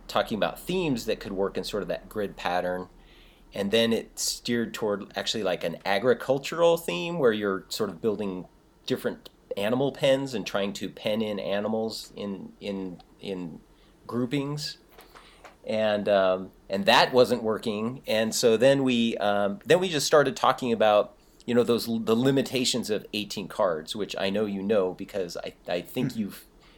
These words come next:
Speaker 1: you've done some eighteen card designs yourself, right?
Speaker 2: I actually entered ten games into the contest that
Speaker 1: So, oh, God,
Speaker 2: Circle
Speaker 1: so,
Speaker 2: of
Speaker 1: yeah,
Speaker 2: Wagons
Speaker 1: you're,
Speaker 2: won.
Speaker 1: you're super familiar. Um,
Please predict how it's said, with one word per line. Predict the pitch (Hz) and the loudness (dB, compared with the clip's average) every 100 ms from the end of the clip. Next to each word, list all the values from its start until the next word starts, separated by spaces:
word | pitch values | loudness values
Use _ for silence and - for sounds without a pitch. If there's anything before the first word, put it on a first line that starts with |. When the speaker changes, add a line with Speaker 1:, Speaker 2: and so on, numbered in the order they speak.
| _ - | _ -6
Speaker 1:
you've | 113 110 | -4 2
done | 113 113 117 | 4 4 4
some | 104 - | 0 -2
eighteen | 101 101 107 | -6 -4 -6
card | 92 113 101 95 90 - - | -4 2 4 4 0 -8 -4
designs | 113 117 104 101 98 | 0 2 2 0 -4
yourself, | 90 - 104 90 - - | -2 2 2 2 -2 0
right? | 95 104 - - - - 101 - - | 0 0 -6 -20 -20 -20 -20 -20 -12
Speaker 2:
I | 104 113 101 | -8 -6 -4
actually | 117 127 131 117 | -4 -4 -4 -4
entered | 120 110 101 | -4 -4 -4
ten | - 113 117 | -6 -4 -2
games | 110 107 104 95 | 0 0 0 0
into | 90 - 82 | -2 -2 -4
the | 87 82 - | -2 -4 -2
contest | 110 95 98 87 - - | -2 0 0 -2 -4 -6
that | 90 87 | 0 4
Speaker 1:
So, | 143 | 6
oh, | 139 127 98 | 8 8 8
God, | 123 117 | 8 8
Speaker 2:
Circle | 92 | 6
Speaker 1:
so, | 120 | 6
Speaker 2:
of | |
Speaker 1:
yeah, | 117 | 6
Speaker 2:
Wagons | 104 101 | 6 4
Speaker 1:
you're, | 98 | 0
Speaker 2:
won. | 85 - - - | -2 -8 -16 -8
Speaker 1:
you're | 113 | -6
super | - 131 123 | -2 -2 -4
familiar. | 104 107 98 95 92 92 - - | -6 -6 -6 -6 -6 -10 -10 4
Um, | 120 120 110 104 | 8 8 6 -2